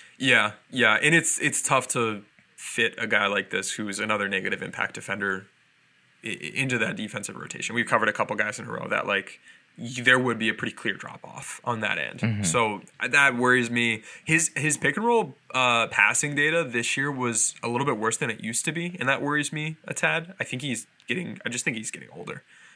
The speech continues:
Speaker 1: Um, he's someone that if you're running drop against, he can manipulate that defense, and he'll make those reads, and he'll hit his pull-up twos, and I think he's pretty solid against drop coverage when he's facing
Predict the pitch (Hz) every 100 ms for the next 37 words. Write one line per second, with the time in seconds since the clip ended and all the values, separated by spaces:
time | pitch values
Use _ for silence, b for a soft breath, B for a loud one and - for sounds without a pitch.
0 | _ 120 110 101 101 - _ _ _ _
1 | _ 139 151 147 - 139 139 127 120 117
2 | 120 135 127 139 113 107 110 127 127 139
3 | - - B B B - 151 123 123 120
4 | 110 107 110 110 113 107 113 104 104 120
5 | 117 117 113 104 113 104 110 107 104 110
6 | 123 117 120 113 - 120 117 - - 123
7 | 127 123 120 110 107 104 B B B B
8 | - - 123 135 147 143 135 139 - 110
9 | 113 113 - 110 113 147 139 156 160 -
10 | B B B _ _ - 117 120 127 123
11 | 135 120 120 113 - 113 107 101